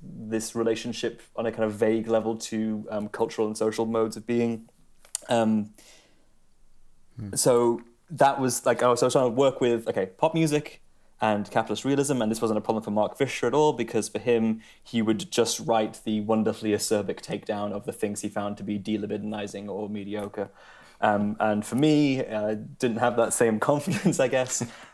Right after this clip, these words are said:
Speaker 1: Um, <laughs> and, or, like, it just wasn't, it's just not my mode of going into it. So every time I'd write down a sentence and try and say,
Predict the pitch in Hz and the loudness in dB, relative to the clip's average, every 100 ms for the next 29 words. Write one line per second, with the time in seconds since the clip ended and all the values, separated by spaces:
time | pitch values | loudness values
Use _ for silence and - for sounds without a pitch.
0 | - 110 110 107 107 107 104 - - - | 0 4 4 4 4 4 4 4 6 4
1 | - 139 - - - - - 113 110 110 | 6 2 0 -12 -12 -10 0 4 4 2
2 | 104 117 107 104 104 110 104 110 120 113 | 2 4 4 4 2 -2 -4 -2 2 2
3 | 113 107 - 120 117 110 107 104 104 104 | 2 -2 -4 -2 0 0 0 0 0 0
4 | 98 107 113 120 120 - 110 113 110 110 | 0 -2 -2 -4 -4 2 2 2 0 0
5 | 107 113 113 104 - 113 110 110 110 - | 2 2 0 -2 0 -2 -2 -6 -6 -6
6 | 107 110 101 101 101 143 | -6 -4 -4 -2 -2 -2